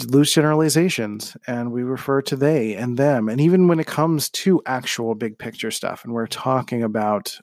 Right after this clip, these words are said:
um, bigger picture political things or referring to some atrocity in the world,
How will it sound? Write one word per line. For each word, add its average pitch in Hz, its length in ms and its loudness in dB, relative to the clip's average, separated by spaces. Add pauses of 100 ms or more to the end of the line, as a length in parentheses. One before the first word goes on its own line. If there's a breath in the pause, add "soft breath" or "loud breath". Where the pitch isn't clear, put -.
um, 104 500 -6 (380)
bigger 120 240 2
picture 117 340 -4
political 117 420 -4
things 110 440 -6
or 107 320 0
referring 127 480 -2
to 120 400 -4
some 127 220 0
atrocity 113 680 -4
in 113 120 -4
the 113 80 -4
world, 110 360 -2